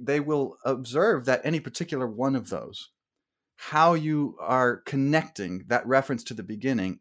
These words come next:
is, it's not n-, so clear in any particular one.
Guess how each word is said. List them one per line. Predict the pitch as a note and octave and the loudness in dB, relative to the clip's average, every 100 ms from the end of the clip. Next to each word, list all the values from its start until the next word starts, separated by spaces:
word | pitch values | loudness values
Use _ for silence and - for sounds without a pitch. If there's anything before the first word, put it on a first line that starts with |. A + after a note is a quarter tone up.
| _ | _
is, | C3+ D#3 F3 G3 - _ _ _ _ - | 0 2 2 0 -6 _ _ _ _ -4
it's | D3+ D3+ | -2 2
not | D#3+ E3 | 4 4
n-, | - - | 2 -4
so | - D#3 | -2 -2
clear | - G3 | 4 6
in | C#3 | 6
any | C#3 C#3 | 4 2
particular | C3 - C3 B2+ | 0 -8 -4 -2
one. | A2 B2+ F#2+ F#2 | -2 -2 -2 -6